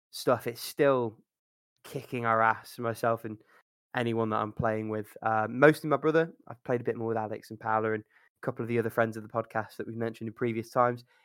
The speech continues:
It's just really, really tricky. And I think it's gonna be a little while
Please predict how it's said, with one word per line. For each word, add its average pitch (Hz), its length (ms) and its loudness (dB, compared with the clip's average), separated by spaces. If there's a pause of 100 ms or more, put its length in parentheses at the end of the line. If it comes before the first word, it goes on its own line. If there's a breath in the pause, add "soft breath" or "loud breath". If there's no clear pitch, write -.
(200 soft breath)
It's 127 200 -12
just - 440 -4
really, 117 300 0
really 107 240 -2
tricky. 117 340 -6 (120)
And 120 80 -8
I 113 40 -6
think 123 140 -4
it's - 60 -14
gonna 117 100 -6
be 113 60 -4
a 113 40 -4
little 117 160 -4
while 113 340 2